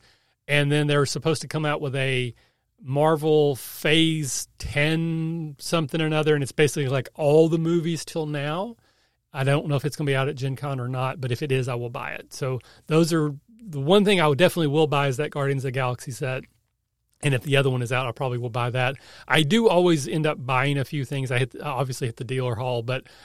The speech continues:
there's nothing that, like, I'm gonna buy, like, I'm going there to buy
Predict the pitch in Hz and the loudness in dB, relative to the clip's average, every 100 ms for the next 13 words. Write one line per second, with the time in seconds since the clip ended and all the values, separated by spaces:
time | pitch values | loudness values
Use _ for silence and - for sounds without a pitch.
0 | - 139 131 151 151 160 143 165 131 127 | -10 -4 0 2 2 0 -2 -2 -2 -4
1 | - _ _ _ _ 131 143 139 135 123 | -8 _ _ _ _ 0 2 2 0 -2
2 | 147 123 123 131 127 139 151 147 139 131 | 0 0 2 0 4 6 6 4 0 -2
3 | - 135 117 123 117 113 117 120 | -2 -6 -4 -4 -4 -4 -8 -12